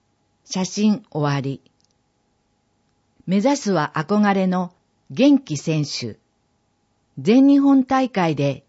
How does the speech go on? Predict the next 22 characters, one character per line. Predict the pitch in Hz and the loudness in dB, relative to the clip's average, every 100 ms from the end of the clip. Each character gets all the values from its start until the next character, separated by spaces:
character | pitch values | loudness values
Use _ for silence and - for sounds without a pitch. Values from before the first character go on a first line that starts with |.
| - | -4
優 | 185 226 | 0 0
勝 | 220 220 202 | 0 0 0
と | 202 180 180 - _ _ | 0 -2 -2 -6 _ _
エ | - | 0
ム | 214 254 | 4 4
ブ | 220 277 | 2 0
イ | 262 | -2
ピ | - 269 214 | -2 0 0
ー | |
を | 139 | 0
獲 | 135 127 - | -4 -10 -8
得。 | 139 - 131 - _ _ _ _ _ _ _ _ _ _ _ - | -10 -8 -10 -12 _ _ _ _ _ _ _ _ _ _ _ -4
取 | 220 247 | -2 0
手 | 262 | 0
東 | 226 226 277 277 254 | -2 0 -2 -2 -6
小 | 269 269 | -2 0
学 | 262 269 262 | 2 0 -2
校 | 175 170 | -2 -2
四 | 156 180 | 0 0
年 | 226 247 | 0 0
生 | - 170 147 | -2 -4 -2
の | 139 135 | -4 -6